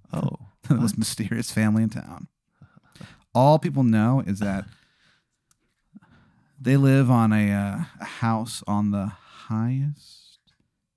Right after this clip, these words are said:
Speaker 2: hill in Austin. Every six hundred and sixty-sixth day, a rose appears on the moon.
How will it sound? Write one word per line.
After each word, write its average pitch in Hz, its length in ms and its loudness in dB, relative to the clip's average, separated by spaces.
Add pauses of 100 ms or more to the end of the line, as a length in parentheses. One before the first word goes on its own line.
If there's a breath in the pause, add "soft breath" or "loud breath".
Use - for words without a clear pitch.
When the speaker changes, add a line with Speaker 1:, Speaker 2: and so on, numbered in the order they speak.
(160)
Speaker 2:
hill 104 260 -4
in 98 80 -4
Austin. 107 500 -10 (2750)
Every 123 340 2
six - 540 -4
hundred 135 260 2
and 107 140 0
sixty-sixth - 840 -8
day, 110 380 -2 (4000)
a 104 100 0
rose 104 440 2
appears 104 420 -2
on 95 120 -2
the 95 60 -2
moon. 98 340 -4